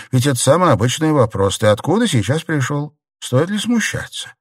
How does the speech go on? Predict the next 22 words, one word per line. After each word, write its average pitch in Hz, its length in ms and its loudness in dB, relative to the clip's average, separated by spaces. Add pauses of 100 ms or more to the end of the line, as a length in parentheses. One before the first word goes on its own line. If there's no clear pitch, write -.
(400)
Тут 98 200 -4
Мяо 92 300 -2
Юй 101 260 0
вспомнила, 101 640 -2
что 82 220 -10
надо 104 240 -2
возвращаться. 101 920 -6 (280)
Сердце 117 640 0
дрогнуло, 101 760 2 (220)
и 110 80 -2
ей 110 320 2
стало 98 420 -4
не 110 180 2
по 120 160 -2
себе. 92 540 -4 (240)
"Засиделась 135 640 -6
я", — 82 220 -6 (160)
сказала 80 480 -8
она, 80 160 -8
вставая. 85 440 -6
"Мне 110 220 4
пора". 165 460 0